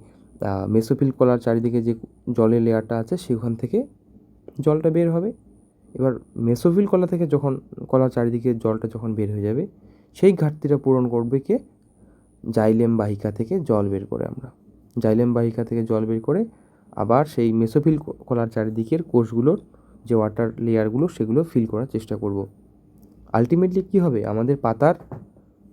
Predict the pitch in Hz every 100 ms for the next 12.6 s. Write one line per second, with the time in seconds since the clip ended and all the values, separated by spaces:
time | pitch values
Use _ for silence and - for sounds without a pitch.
0 | - 104 107 - 110 127 123 139 160 -
1 | _ _ - - - _ _ - _ _
2 | - - - 113 113 147 139 135 135 135
3 | 139 131 - 117 110 120 139 170 - -
4 | _ _ 147 131 135 135 151 160 175 180
5 | 175 165 147 101 - _ - - - -
6 | _ - - - - 110 107 104 104 117
7 | 113 104 - 196 220 - - - - -
8 | - - - - - - 101 110 - 123
9 | - 98 101 - - 107 110 - - -
10 | - - 104 101 104 - 113 175 147 113
11 | 107 107 214 - - - _ _ - -
12 | 104 165 - 104 120